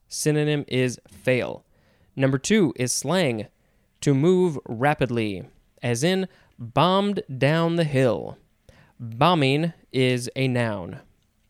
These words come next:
Next is bombard, B O M B A R D. This is the last word, but we do have two forms.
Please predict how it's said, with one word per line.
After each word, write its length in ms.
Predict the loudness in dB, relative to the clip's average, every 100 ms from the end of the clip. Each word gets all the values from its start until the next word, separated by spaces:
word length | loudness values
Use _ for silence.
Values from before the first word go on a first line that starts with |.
| _ _ -20 _ _ _ _ -4
Next 680 | 0 2 0 -2 -8 -10 -6
is 560 | 0 2 4 2 0 -2 -8
bombard, 1040 | -8 0 2 2 2 2 4 2 0 -2 -6 -10 _ -14 -2
B 200 | 0 2
O 200 | 2 0
M 440 | 2 0 0 -2 -4 _ -8
B 220 | 0 0 0
A 200 | -2 0
R 220 | -2 -2
D. 460 | -2 0 0 0 -4 _ _ _ _
This 240 | -2 0 2
is 140 | 2
the 100 | 2
last 400 | 2 2 0 -2
word, 420 | -2 0 2 0 -2
but 100 | -2
we 100 | -2
do 200 | 0 0
have 200 | -2 0
two 160 | 0
forms. 540 | 0 0 0 -2 -6